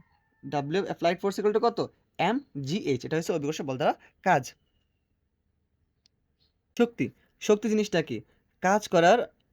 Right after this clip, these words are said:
সামর্থ্যকে কি বলে? শক্তি বলে। অতএব যেখানে কাজ ঘটে, সেখানে শক্তি হয়। আর তোমরা এখানে জানার কথা যে শক্তি জিনিসটা না কখনো তৈরি করা যায়, না কখনো ধ্বংস করা যায়। শক্তি শুধু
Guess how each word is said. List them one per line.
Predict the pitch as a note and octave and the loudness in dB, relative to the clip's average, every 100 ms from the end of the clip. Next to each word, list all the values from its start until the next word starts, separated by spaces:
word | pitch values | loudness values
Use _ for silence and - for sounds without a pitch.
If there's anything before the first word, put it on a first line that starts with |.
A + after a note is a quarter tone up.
| - | -10
সামর্থ্যকে | E3 D#3+ E3 F3+ G#3 | -4 -4 -4 0 0
কি | G#3 | 2
বলে? | A3+ G3+ C3 | 2 2 2
শক্তি | G3+ - | -4 0
বলে। | E3 C3 A#2 - - _ | 2 2 -2 -10 -20 _
অতএব | D3+ F3+ G#3+ | 0 2 2
যেখানে | D3 D#3 G3+ | 0 -4 -2
কাজ | G3 F#3 G3 | 2 4 4
ঘটে, | E3+ D#3+ A#3+ | 2 0 -2
সেখানে | F#3 F#3+ G#3+ | -2 -2 -2
শক্তি | - - | -4 -4
হয়। | D#3+ A#2 - - _ - | -2 -4 -8 -20 _ 0
আর | C#3 D3 C#3 - - | 2 2 -2 -10 -4
তোমরা | G#3 A3 | 0 2
এখানে | A3 A#3 | 2 -2
জানার | D#3+ D#3 G#3 | -2 -2 -4
কথা | F#3 E3 F3 D#4 - _ | -4 -2 -2 -4 -10 _
যে | C3 C#3+ D#3+ F3 | -6 0 0 0
শক্তি | - E3+ E3 A3+ | -4 -6 -2 2
জিনিসটা | G#3 G3+ A3+ A3+ | 2 2 0 0
না | E3+ | 0
কখনো | F3 F#3+ G3 | -4 -4 -4
তৈরি | F#3+ G3 G#3 | 2 2 4
করা | A#3 F#3+ | 2 2
যায়, | D#3 G#3 - - _ | 2 0 -2 -10 _
না | D3+ F3+ | 2 2
কখনো | F#3+ A3+ | 2 0
ধ্বংস | A3 A3+ F#3 | 0 -2 -2
করা | E3+ D3+ | 0 0
যায়। | C3+ A2+ - _ | 0 -6 -14 _
শক্তি | - E3+ - | -8 -4 -2
শুধু | A3+ F3+ | -2 0